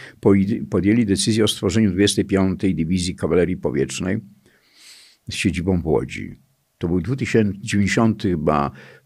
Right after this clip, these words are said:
szósty albo, albo szósty rok, tak? Ge-, pu-, pułkownik Michalski został dowódcą,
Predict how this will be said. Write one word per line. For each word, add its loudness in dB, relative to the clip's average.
szósty 0
albo, 2
albo -4
szósty -2
rok, -2
tak? -6
Ge-, -2
pu-, -8
pułkownik 2
Michalski 0
został -4
dowódcą, -4